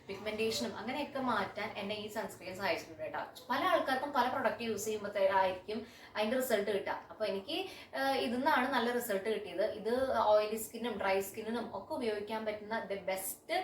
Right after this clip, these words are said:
സൺസ്ക്രീൻ ആണ്. ഒരിക്കലും ഇതൊരു പ്രൊമോഷൻ വീഡിയോ അല്ലെങ്കിൽ ഇത്, ഉം, അങ്ങനെ ഒന്നും അല്ല ട്ടോ. ഇത് ഞാൻ ശരിക്കും, ആ, നമ്മുടെ ഒരു റിവ്യൂ പറയുന്നതാണ്. നമ്മൾ യൂസ് ചെയ്ത സൺസ്ക്രീൻ ഏതാണെന്ന് ചോദിച്ചവർക്കുള്ളൊരു മറുപടിയാണ്.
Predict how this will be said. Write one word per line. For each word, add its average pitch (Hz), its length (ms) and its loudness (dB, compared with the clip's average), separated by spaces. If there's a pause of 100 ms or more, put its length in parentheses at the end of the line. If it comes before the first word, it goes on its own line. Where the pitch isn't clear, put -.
(380)
സൺസ്ക്രീൻ 185 440 -4
ആണ്. 196 220 0
ഒരിക്കലും 226 360 -4
ഇതൊരു 269 180 -4
പ്രൊമോഷൻ 240 480 -4
വീഡിയോ 233 380 0
അല്ലെങ്കിൽ 196 420 0
ഇത്, 220 540 -2
ഉം, 220 560 -6 (400)
അങ്ങനെ 247 320 0
ഒന്നും 285 180 -2
അല്ല 247 240 2
ട്ടോ. 214 100 2
ഇത് 190 100 0
ഞാൻ 240 180 -2
ശരിക്കും, 262 600 -4
ആ, 226 340 2
നമ്മുടെ 220 340 0
ഒരു 240 200 0
റിവ്യൂ 226 360 -2
പറയുന്നതാണ്. 226 640 0
നമ്മൾ 220 220 -4
യൂസ് 220 260 -2
ചെയ്ത 240 120 -2
സൺസ്ക്രീൻ 220 460 -4
ഏതാണെന്ന് 226 380 0
ചോദിച്ചവർക്കുള്ളൊരു 220 640 -2
മറുപടിയാണ്. 202 540 2